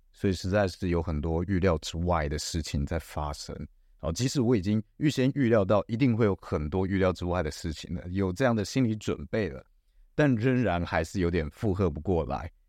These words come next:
啊，开课的时候实在是太忙了，这，最近这一阵子。然后我声音又不是很耐用嘛，大家如果常听我 podcast，如果录到后面，我常常就会有点烧瞎。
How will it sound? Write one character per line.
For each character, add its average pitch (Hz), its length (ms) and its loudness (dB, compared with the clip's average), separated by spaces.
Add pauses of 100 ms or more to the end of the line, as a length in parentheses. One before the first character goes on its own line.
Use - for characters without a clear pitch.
(140)
啊， - 220 -8
开 101 220 0
课 104 240 0
的 85 100 0
时 76 200 -4
候 85 180 2
实 85 80 -2
在 95 100 4
是 92 280 0
太 107 180 2
忙 73 300 0
了， - 180 -8
这， 87 260 0 (200)
最 87 180 2
近 82 240 0
这 82 140 -2
一 71 100 -2
阵 58 300 -6
子。 - 120 -20 (600)
然 85 180 0
后 92 360 4
我 80 120 2
声 104 240 0
音 104 240 4
又 98 240 2
不 92 140 -2
是 110 100 0
很 78 220 0
耐 87 160 0
用 80 320 0
嘛， - 140 -8 (360)
大 95 140 2
家 92 140 4
如 90 160 2
果 87 100 2
常 87 240 0
听 90 160 -2
我 78 140 -2
podcast， 82 520 -2
如 90 160 0
果 87 120 0
录 87 260 0
到 87 140 2
后 85 200 -2
面， 80 220 0
我 80 80 -2
常 80 200 -4
常 80 100 0
就 82 100 -2
会 82 140 -2
有 76 120 -2
点 76 140 -4
烧 76 320 -4
瞎。 - 340 -8